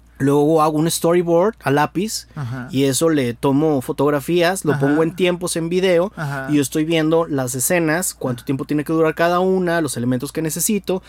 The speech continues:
Speaker 1: y ahí es donde entramos todos a trabajar. El Im-, Licea se encarga la mayoría de parte de los fondos, de las
Speaker 2: Ujú.
Speaker 1: escenografías, que es un trabajo maravilloso,
Speaker 2: Ujú.
Speaker 1: pero todo tiene que encajar.
Speaker 2: Ok.
Speaker 1: O sea, todo tiene que encajar.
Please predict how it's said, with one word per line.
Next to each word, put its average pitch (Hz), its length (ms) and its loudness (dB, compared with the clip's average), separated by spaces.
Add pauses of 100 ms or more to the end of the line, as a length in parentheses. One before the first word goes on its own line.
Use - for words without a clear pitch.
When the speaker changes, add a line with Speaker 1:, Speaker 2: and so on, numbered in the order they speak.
(220)
Speaker 1:
y 143 100 -2
ahí 139 160 2
es 139 100 2
donde 147 240 2
entramos 131 440 -2
todos 135 260 -2
a 139 80 -4
trabajar. 147 440 -2 (280)
El 143 140 0
Im-, 160 340 0
Licea 160 480 0
se 160 80 -2
encarga 143 640 -2
la 139 180 0
mayoría 139 380 0
de 143 80 -2
parte 143 380 -2
de 135 100 -6
los 120 260 -8
fondos, 175 540 0
de 175 80 0
las 135 120 -2
Speaker 2:
Ujú. 127 40 -8
Speaker 1:
escenografías, 123 680 -4
que - 60 -10
es 123 80 -6
un 139 80 -8
trabajo 135 260 -4
maravilloso, 131 1000 -2
Speaker 2:
Ujú. 151 380 -8 (760)
Speaker 1:
pero 139 240 0
todo 180 580 2 (1160)
tiene 160 220 0
que 185 100 -2
encajar. 165 520 -2 (180)
Speaker 2:
Ok. 127 180 -12
Speaker 1:
O - 40 -20
sea, 143 120 -6 (120)
todo 180 280 4
tiene 170 220 -2
que - 120 -8
encajar. 147 400 -4